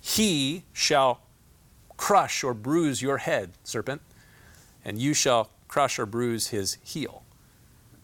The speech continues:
A lot of Christian theologians and scholars and Bible teachers, myself included,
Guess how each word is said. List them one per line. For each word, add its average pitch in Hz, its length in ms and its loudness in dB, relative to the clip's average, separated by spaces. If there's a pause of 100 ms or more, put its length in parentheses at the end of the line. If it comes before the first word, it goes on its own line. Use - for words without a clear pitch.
(320)
A 135 80 2
lot 151 200 6
of 143 280 -2 (480)
Christian 160 360 0
theologians 143 540 2
and 117 80 -4
scholars 139 420 4
and 113 120 -6
Bible 123 240 2
teachers, 165 520 -2 (120)
myself 127 280 4
included, 143 360 0